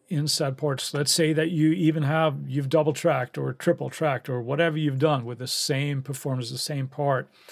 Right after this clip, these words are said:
Um, if you also want certain parts to stick out more, let's say it's a part of a riff that you want to really kind of leap out,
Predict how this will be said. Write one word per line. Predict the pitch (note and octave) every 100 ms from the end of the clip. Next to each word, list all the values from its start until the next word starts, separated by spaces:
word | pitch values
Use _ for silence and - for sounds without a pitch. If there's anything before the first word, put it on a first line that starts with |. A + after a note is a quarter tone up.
| - - - -
Um, | C3+ C3+ C3 C3 - - - _ _
if | C#3+ C#3 D3
you | C#3
also | C#3+ D#3+ E3+ C#3
want | B2+ C3+ C3 - _ _ _ _ _ -
certain | - - F3+ A3 G#3 D#3
parts | - C#3+ D3 D3 - - - _ _ _ _ _ _ _ - _ _ _ _
to | - D3+
stick | - F3 -
out | E3+ C#3
more, | C#3 C3+ B2+ A#2+
let's | D3 -
say | D3
it's | C#3
a |
part | C#3 D#3+ C#3+
of |
a | C#3
riff | B2+ D3 B2+ -
that | C3 B2+ -
you | E3+ B2 C3+
want | C3 C3 A#2+
to | - A#2+
really | A#2 B2+ B2
kind | A2+ B2+ A#2+
of | A2+
leap | B2+ B2 A#2+
out, | A#2 A#2 -